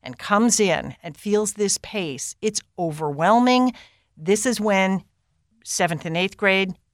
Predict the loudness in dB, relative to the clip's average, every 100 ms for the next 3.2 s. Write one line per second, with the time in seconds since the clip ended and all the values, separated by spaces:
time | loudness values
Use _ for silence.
0 | -18 -12 -8 -6 -6 -4 -2 -2 -4 -12
1 | _ -14 -8 -6 -4 -2 -2 -4 -6 -4
2 | -4 -4 -10 _ _ -16 -6 0 0 -2
3 | -10 -20